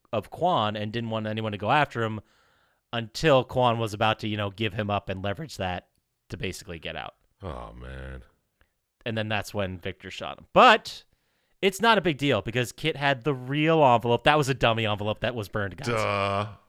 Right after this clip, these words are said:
Speaker 2: What do you think, this cop? First fucking rodeo? Come on.
Speaker 1: <laughs> Exactly. So Kit gives Michelle the real envelope and then says the line, "It is better to die with honor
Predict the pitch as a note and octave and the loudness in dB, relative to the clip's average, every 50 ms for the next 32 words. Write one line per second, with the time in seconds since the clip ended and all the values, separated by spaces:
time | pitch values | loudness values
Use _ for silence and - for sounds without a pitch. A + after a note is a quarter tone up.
0 | _ _ - - A2 F#2 E2 E2 - A2+ F2+ E2 - F2 D#2+ - - - G2+ F2+ | _ _ -6 -4 -2 -2 -2 -4 -6 -6 -8 -6 -8 -10 -12 -10 -8 -6 -6 -6
1 | F2+ - - - - _ _ _ A2+ A2+ F#2+ C#2+ C2+ - _ _ _ - - D#2 | -6 -8 -12 -18 -20 _ _ _ -8 -6 -6 -8 -12 -18 _ _ _ -16 -12 -12
2 | E2 - - - E2+ - - E2+ D#2 D#2+ E2 F2 F2 F2+ F#2+ F#2+ G2 G2 F2+ - | -12 -10 -8 -8 -8 -8 -8 -8 -8 -6 -4 -4 -4 -4 -2 -2 -4 -4 -6 -10
3 | - _ _ _ - - C2+ B1 - B1+ - - - A2+ G#2 - - - - - | -16 _ _ _ -20 -20 -18 -16 -16 -16 -16 -14 -14 -14 -12 -12 -14 -12 -12 -12
4 | G2 E2 E2 - _ - - - - - C#3+ C#3+ C#3+ C3+ C3 - - _ _ _ | -12 -12 -14 -18 _ -20 -20 -20 -6 -2 2 2 2 2 0 -2 -8 _ _ _
5 | _ _ _ - A3 A3+ A3 - G#3+ G#3+ G#3 E3 F3 C#3 - - - D#3+ D#3 D#3 | _ _ _ 0 0 0 2 2 0 0 0 0 -4 -6 -4 -2 0 2 2 4
6 | D#3 D#3 D#3 C#3+ - _ _ A2 F2+ G2+ C#3 F#3+ F#3+ D#3 C#3 C#3 C3 C3 C3+ C3+ | 4 2 0 -2 -8 _ _ -14 -8 -4 -2 0 2 2 2 2 2 2 4 4
7 | C3+ C3+ C3 - - A2 G#2+ G#2 G2+ G2 F#2+ - - C3 C3 C3 B2+ B2+ B2 A#2 | 4 4 2 -2 -6 -6 -6 -4 -6 -6 -8 -6 -4 -2 0 0 0 -2 -4 -4
8 | B2+ C#3+ C3+ B2+ A#2 G#2+ G2+ G2 F#2 F#2 F2+ F2+ F2+ - _ _ _ _ _ _ | -4 -4 -2 0 0 0 0 -2 -4 -6 -8 -10 -14 -18 _ _ _ _ _ _
9 | _ _ _ _ _ _ _ _ _ _ _ _ _ G2+ F#2 F#2 F2 F2 F#2 A2+ | _ _ _ _ _ _ _ _ _ _ _ _ _ -10 -8 -8 -10 -8 -6 -4
10 | A2+ A#2+ B2 B2 - B2+ A#2 G#2 A#2+ A2+ A2+ A#2+ A2+ A#2 A#2 - - A2+ G#2 G2+ | -2 -2 -2 -4 -4 -8 -4 -2 0 0 0 0 0 -2 -6 -6 -6 -4 -4 -4
11 | F#2+ F2+ F2 F2 F#2 | -4 -6 -8 -10 -10